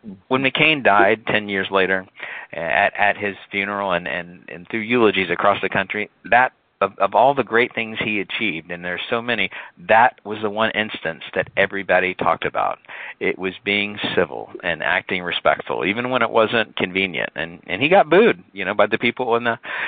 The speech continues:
in the, attending the town hall rally. But that, that's a good example of acting respectful despite differences, uh, despite the fact that it's not convenient, despite the fact that people may not wanna hear it. It, acting respectful despite differences is a big deal.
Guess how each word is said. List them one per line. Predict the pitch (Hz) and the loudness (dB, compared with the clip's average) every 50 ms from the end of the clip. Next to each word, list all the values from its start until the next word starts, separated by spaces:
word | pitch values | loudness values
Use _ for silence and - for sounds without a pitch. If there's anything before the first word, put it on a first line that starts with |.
| - - - | -8 -6 -2
in | - 107 117 117 120 123 | 0 0 0 0 -2 -4
the, | 127 123 - _ - | -4 -4 -4 _ -4
attending | - 123 120 127 135 139 135 | -2 -2 0 -2 -2 -2 0
the | 135 123 | 0 0
town | - - 123 131 127 | 2 4 4 4 4
hall | 135 135 131 131 | 6 4 4 6
rally. | 131 127 131 139 139 107 82 82 | 6 6 6 6 4 2 0 0
But | 80 98 98 95 - - | 2 2 0 0 0 0
that, | - 110 113 104 _ | 0 0 0 0 _
that's | - 120 135 - | -2 0 2 2
a | 156 | 0
good | 143 147 147 151 | 2 4 4 4
example | 147 131 120 127 120 113 110 107 - 101 90 87 | 4 2 2 2 2 2 2 0 0 2 2 2
of | 87 | 2
acting | 95 92 95 92 - - 98 90 | 2 2 0 0 -4 -6 -6 -6
respectful | 90 87 - - 95 92 90 - - 98 90 | -6 -8 -2 2 2 2 2 0 -4 -10 -8
despite | 82 90 - - - 98 104 101 95 | -10 -12 -8 -4 -2 -2 0 0 2
differences, | 101 95 - 95 92 - - 92 90 90 87 90 90 82 - | 0 0 0 -2 -6 -6 -4 -4 -4 -4 -6 -8 -10 -12 -12
uh, | 82 82 | -12 -10
despite | 82 87 87 - - 98 98 95 | -8 -8 -6 -2 0 0 0 0
the | - 98 | 0 0
fact | - - 92 98 - | 2 2 2 2 2
that | - 95 | 0 -4
it's | 90 - - | -4 -2 -2
not | 104 95 98 - | 0 0 0 0
convenient, | - 107 98 92 98 95 92 90 90 92 90 _ - - - - - - | -4 -6 -4 -4 -4 -4 -4 -4 -4 -6 -6 _ -12 -16 -16 -16 -16 -16
despite | - 92 - - 92 92 | -16 -8 -2 0 0 0
the | - - 90 | 0 -2 0
fact | 90 95 95 - - | 2 2 2 0 -2
that | 78 - | -4 -4
people | - 98 - 87 90 | -4 -4 -4 -4 -4
may | 92 92 92 | -2 -2 -2
not | 90 90 76 | -2 -4 -4
wanna | 67 92 92 92 | -4 -6 -6 -2
hear | 98 104 92 87 87 | 0 2 4 4 4
it. | 87 87 | 2 2
It, | 90 90 - - - | -2 -4 -6 -6 -2
acting | - 101 113 - - 113 104 | 0 0 0 2 0 -4 -4
respectful | 101 98 - - 92 92 - - 90 | -6 -6 -2 0 0 0 0 -4 -12
despite | 82 87 - - 85 73 - | -12 -6 -2 0 0 0 0
differences | 85 82 82 87 85 - 87 82 - | -2 -2 -2 -4 -8 -8 -8 -8 -8
is | 82 80 | -10 -12
a | 78 | -8
big | - 82 82 - - | -8 -8 -8 -6 -6
deal. | 65 64 55 55 67 - | -4 -4 -4 -4 -6 -8